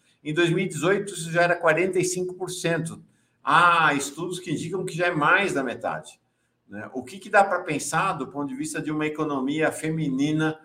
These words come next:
no governo do P T, já que tanto quanto ou, é, similarmente à questão de raça, a questão de gênero atravessa a luta de classe no país?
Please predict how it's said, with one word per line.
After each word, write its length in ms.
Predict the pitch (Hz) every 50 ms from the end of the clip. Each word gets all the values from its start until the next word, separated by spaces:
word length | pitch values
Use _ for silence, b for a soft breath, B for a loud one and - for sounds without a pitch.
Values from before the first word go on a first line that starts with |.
| b b b b
no 140 | - 127 135
governo 420 | 139 147 139 - 131 135 135 135 127
do 140 | 135 135
P 140 | 135 143 135
T, 420 | 135 - 131 135 151 - - B B B B B B B _
já 300 | - 107 107 123 131 135
que 200 | 127 - - 143
tanto 540 | 139 - - - - 160 165 160 165 170 180
quanto 500 | - - 160 143 143 139 139 - - 117
ou, 720 | 113 110 104 101 101 - 113 113 110 107 92 80 - - - _ _ _ _ _ - - -
é, 400 | - 95 95 98 98 98 - - - -
similarmente 1200 | - - - - - - - 196 208 208 196 185 175 160 151 135 135 143 156 - - - - 139
à 40 | 123
questão 360 | 135 135 117 - - 123 117
de 100 | 113 120
raça, 360 | 110 123 127 147 147 - 160
a 20 | -
questão 340 | 147 131 - - 143 143
de 100 | 139 127
gênero 480 | 120 104 98 120 127 143 139 139 139 139
atravessa 720 | 135 135 - 143 131 110 98 110 123 131 131 - - 127
a 20 |
luta 240 | 120 117 120 120 123
de 120 | - 120 113
classe 360 | 104 95 85 85 - - -
no 100 | 98 82
país? 440 | 80 82 80 - - - - -